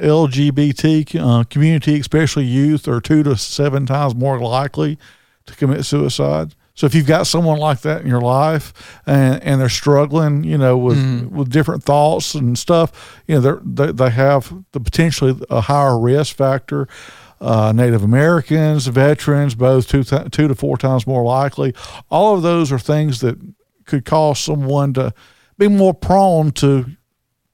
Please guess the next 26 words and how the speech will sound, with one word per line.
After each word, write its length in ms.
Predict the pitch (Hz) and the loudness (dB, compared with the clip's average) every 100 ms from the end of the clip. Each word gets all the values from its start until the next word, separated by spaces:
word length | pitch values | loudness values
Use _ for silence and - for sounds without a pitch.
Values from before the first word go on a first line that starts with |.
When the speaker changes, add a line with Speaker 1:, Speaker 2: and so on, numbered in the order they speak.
| - | 0
Speaker 1:
to 100 | 170 | 0
think 420 | - 185 196 139 | 2 2 2 0
that 280 | 147 139 - | 0 0 -2
suicide 880 | - - 180 175 - 131 131 131 | -4 2 4 2 0 -2 0 -2
is 340 | - 139 127 110 | -2 0 0 -2
the 120 | 123 | -4
way 300 | 110 120 107 | 0 0 2
out. 340 | 101 - - - _ _ - - - - - - - | -2 -6 -12 -18 _ _ -20 -20 -20 -20 -20 -20 -4
Now, 560 | 151 156 143 147 135 - | 0 2 2 0 -4 -10
I 300 | - - 180 | -10 -2 2
don't 220 | 240 160 | 4 2
know 400 | 135 143 135 131 | 4 4 4 2
about 320 | 135 127 131 | 0 0 0
you, 320 | 131 147 147 123 | -2 0 0 0
but, 500 | 117 117 135 - - | -2 -2 -8 -10 -8
um, 640 | 127 120 117 104 101 101 - _ _ _ _ _ _ _ _ _ _ 151 139 | -2 0 0 -2 -6 -8 -12 _ _ _ _ _ _ _ _ _ _ -20 -4
when 280 | 165 165 156 | 0 2 2
you're 480 | 156 170 170 - - _ _ | 2 0 -2 -6 -12 _ _
in 640 | 165 175 175 160 143 131 | 0 0 0 0 -2 -2
the 100 | 120 | -2
moment 520 | 123 127 143 143 143 - | 2 2 2 0 -4 -2
and 200 | 127 123 | 0 2
you're 180 | 143 131 | 0 -2
thinking 540 | - 139 143 - 139 | -2 0 0 -2 -4
about 280 | 120 127 - | -2 -4 -6
suicide, 760 | - 151 139 120 143 131 123 | -4 -2 -2 -4 -4 -4 -4